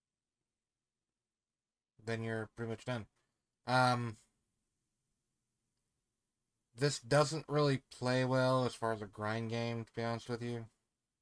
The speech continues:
And see, that is why I don't like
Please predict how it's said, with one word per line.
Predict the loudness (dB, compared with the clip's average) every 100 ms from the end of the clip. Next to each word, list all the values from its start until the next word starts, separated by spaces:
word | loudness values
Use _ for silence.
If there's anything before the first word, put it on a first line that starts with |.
| _ _ _ _ _ _ _ _ _ _ _ _ _ _ _ _ _ _ _ _ -6
And | 0 0 0 -2
see, | -2 0 0
that | 2 4 4
is | 2
why | 2 2
I | 2
don't | 2 0 0
like | 0 0 -4